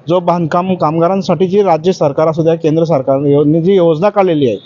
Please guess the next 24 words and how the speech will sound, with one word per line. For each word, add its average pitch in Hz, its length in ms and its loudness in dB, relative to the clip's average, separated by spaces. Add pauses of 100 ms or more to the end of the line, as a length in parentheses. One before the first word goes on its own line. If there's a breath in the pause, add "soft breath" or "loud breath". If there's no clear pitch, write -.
(440 loud breath)
ती 208 180 2
योजनेची 185 460 0
अंमलबजावणी 196 760 0
होताना 180 400 0
आपल्याला 175 340 0
योग्य 170 360 0
रीतीने 185 280 -2
दिसत 165 380 -4
नाही. 127 220 -2 (420 loud breath)
त्याच्यात 196 280 0
एकंदरीत 220 400 2
आपल्याला 220 340 2
काय 220 80 2
दिसतंय, 226 280 0
आम्ही 226 260 0 (480 loud breath)
मोठ्या - 260 2
प्रमाणात 208 400 0
ती 214 260 0
योजना 185 400 2 (280)
बांधकाम 185 460 0
कामगार 180 400 0
वर्ग 165 200 2
असू 160 220 0
द्या, 151 220 0